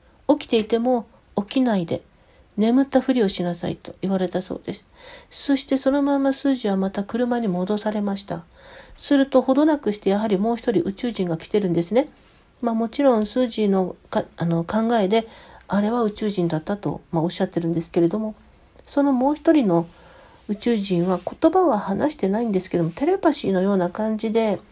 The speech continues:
スージーは分かってるんです。何を言ってるのか。起きてるのかと、ジョニーたちはその人に聞かれてるんですね。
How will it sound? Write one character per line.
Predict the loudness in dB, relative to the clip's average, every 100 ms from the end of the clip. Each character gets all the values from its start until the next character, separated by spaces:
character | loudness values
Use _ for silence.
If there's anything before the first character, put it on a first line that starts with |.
| -20 -20 _ _ _ _ _
ス | -10 0
ー | 0
ジ | 2 0
ー |
は | 2 2
分 | 2
か | 0
っ |
て | 0 0
る |
ん | 2
で | 0
す。 | 0
何 | 2 4
を | 2
言 | 0
っ |
て | 0
る | 2
の | 2
か。 | 0 -10 -14 -20 -20 -20 -20 _ _ _ _
起 | 0 0
き | 2
て | 2
る | 4
の | 0
か | -2
と、 | -6 -12 -14 _ _ -2
ジ | 2
ョ |
ニ | 2
ー | 0
た | -4
ち | 0
は | 0
そ | 0
の | -6 -4
人 | -4
に | -4
聞 | -4
か | -2
れ | -2
て | 0
る | 0
ん | 0
で | -2
す | -2
ね。 | -4